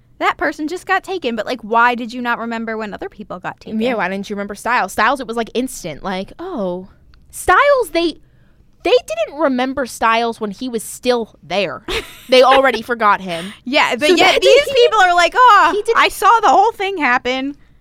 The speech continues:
Speaker 2: I'm sorry, but something does not add up here because I
Speaker 1: No.
Speaker 2: really just realized that they started to forget Stiles while he was still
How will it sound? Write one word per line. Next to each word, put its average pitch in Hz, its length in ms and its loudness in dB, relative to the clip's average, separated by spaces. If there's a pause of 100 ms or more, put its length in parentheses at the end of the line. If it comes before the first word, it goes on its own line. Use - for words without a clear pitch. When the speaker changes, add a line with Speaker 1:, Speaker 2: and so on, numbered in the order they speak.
(600)
Speaker 2:
I'm 226 140 -2
sorry, 165 260 -2
but 165 140 -6
something 262 260 -4
does 226 140 -4
not 175 160 -2
add 165 160 -2
up 160 160 -4
here 165 160 -6
because 202 220 -10
I 220 140 2
Speaker 1:
No. 196 160 2
Speaker 2:
really 285 260 -2
just 214 240 -4
realized 190 400 -2
that 190 120 -10
they 185 120 -6
started 208 280 -10
to 208 80 -20
forget 190 320 -10
Stiles 180 320 -4
while 185 100 -14
he 185 140 -14
was 175 140 -12
still 175 500 -8